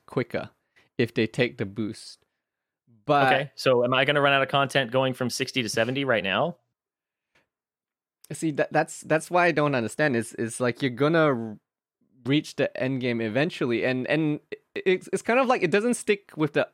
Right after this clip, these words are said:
Speaker 1: previous argument as well. 'Cause if you say, like, the casuals are gonna quit anyway, then what's the hurt in letting them experience the end game content before they quit? Then, if the
Speaker 2: Yeah.
Speaker 1: boost is for the casuals, like,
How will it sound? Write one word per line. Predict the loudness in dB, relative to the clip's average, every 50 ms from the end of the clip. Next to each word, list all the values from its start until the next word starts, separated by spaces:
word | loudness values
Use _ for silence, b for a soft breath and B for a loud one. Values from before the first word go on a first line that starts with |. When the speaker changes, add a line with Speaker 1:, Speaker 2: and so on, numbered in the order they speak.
| _ _
Speaker 1:
previous | -4 -2 0 0 0 0 0
argument | 2 2 2 2 0 -2 -4 -4 -2 -4
as | -4 -4 -2
well. | 0 0 0 0
'Cause | 0 -2 -4
if | -4 -4 -4
you | -4
say, | -2 2 2 2
like, | 2 2 0
the | -2 -2
casuals | 0 0 0 0 0 -2 -4
are |
gonna | -4 -4 -4 -4 -6
quit | -6 -4 -4 -4 -2 -2
anyway, | -2 -2 0 0 0 0 -2 -2 -2 -4 -6 -8 b b b b b b -6
then | -4 0 2
what's | 2 2 0 0 0
the | 2 2 2
hurt | 2 -2 -8 -18 -8 -2 2 2 4 2 2 0 -2
in | -2 0
letting | 0 2 2 2 2
them | 0 0 0 0
experience | -4 -6 -6 -4 -2 0 0 0 -2
the | 0 0
end | 2 2 2 0
game | 0 -2 -2 -2
content | -2 -2 -2 0 -2 -2 -2 -2
before | -4 -6 -4 -2 -2 -2
they | 0 -2 -4 -4
quit? | -6 -4 -4 -4 -4 -4 _ -8
Then, | -8 -8 -8 -12 -20 _ _ _ _ _ _ _ _ _ _
if | -4 -2
the | 0
Speaker 2:
Yeah. | 0 2
Speaker 1:
boost | 0 0 0 0
is | -2 0
for | 0 0 0
the | 0
casuals, | 0 0 0 0 0 0 -4 -8 -10 -14 -18 -20 _ _ _ _ _ _ _ _ -4
like, | -4 -4 -4 -6